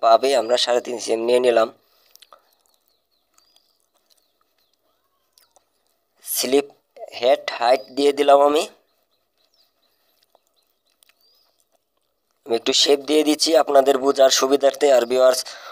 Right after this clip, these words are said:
গত ভিডিওটি এখনও যারা দেখেননি, part ওয়ানের ভিডিওটি, অর্থাৎ part ওয়ানের ভিডিওটি এখনও যারা দেখেননি, এই video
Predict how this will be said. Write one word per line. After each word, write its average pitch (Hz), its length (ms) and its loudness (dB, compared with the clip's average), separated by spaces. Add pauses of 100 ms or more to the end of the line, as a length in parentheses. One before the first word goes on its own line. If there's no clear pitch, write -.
(400)
গত 143 140 0 (140)
ভিডিওটি 165 360 2 (120)
এখনও 151 320 2
যারা 160 140 2 (100)
দেখেননি, 120 440 -2 (800)
part 151 200 -2 (120)
ওয়ানের 160 440 2
ভিডিওটি, 135 380 0 (100)
অর্থাৎ 143 340 0 (200)
part 139 260 4
ওয়ানের 131 360 0
ভিডিওটি 143 400 0
এখনও 135 280 0
যারা 143 220 2
দেখেননি, 139 320 -4 (220)
এই 156 100 2 (100)
video 160 220 2